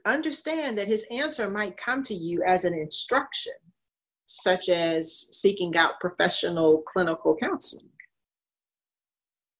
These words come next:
And if you decide to seek out that professional counseling, know that there are several out there, such as myself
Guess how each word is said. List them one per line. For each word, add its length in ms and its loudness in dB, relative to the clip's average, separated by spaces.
And 80 10
if 120 8
you 120 8
decide 640 6
to 80 4
seek 320 0
out 220 0
that 180 0
professional 720 -2
counseling, 560 -4
know 500 10
that 260 6
there 180 8
are 120 4
several 840 2
out 320 4
there, 360 -6
such 380 2
as 160 0
myself 800 0